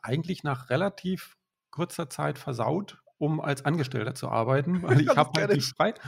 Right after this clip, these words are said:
Speaker 1: ich hab die Freiheit irgendwie gerochen und gemerkt und
Speaker 2: Ja.
Speaker 1: gespürt, ne? Und dann hab ich gedacht: „Du, das geht nicht. Ich kann da nicht wieder“, ja, und dann hab ich halt meine Arbeitszeit Schritt für Schritt, äh, reduziert auf,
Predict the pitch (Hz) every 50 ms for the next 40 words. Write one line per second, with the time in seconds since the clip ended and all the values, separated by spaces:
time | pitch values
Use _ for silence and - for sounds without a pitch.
0 | 170 175 156 - - 151 151 - - 135 - - 202 233 175 127 120 123 - -
1 | - - 151 135 123 139 131 113 135 131 123 139 131 127 127 131 123 127 - 139
2 | 127 131 143 135 143 147 143 143 143 - 139 127 123 123 - - - 170 175 143
3 | 113 113 - - - 113 123 156 165 156 123 127 127 123 131 127 123 131 135 127
4 | 131 131 127 110 - - 117 110 - _ - - - - - - _ _ - -
5 | - - 123 127 - - - 127 135 127 - 131 104 - - - - - - -
6 | 123 120 135 147 131 131 127 127 127 135 123 131 131 131 131 131 - - - -
7 | - - - 147 160 151 120 107 123 127 120 127 139 139 123 131 123 120 120 -
8 | - 117 131 160 160 - - 160 160 151 - - - 156 - - - 139 131 -
9 | - 147 156 156 - - - - - 165 151 143 139 120 131 147 139 147 127 -
10 | - 139 143 190 214 202 - - - - - - 123 127 - -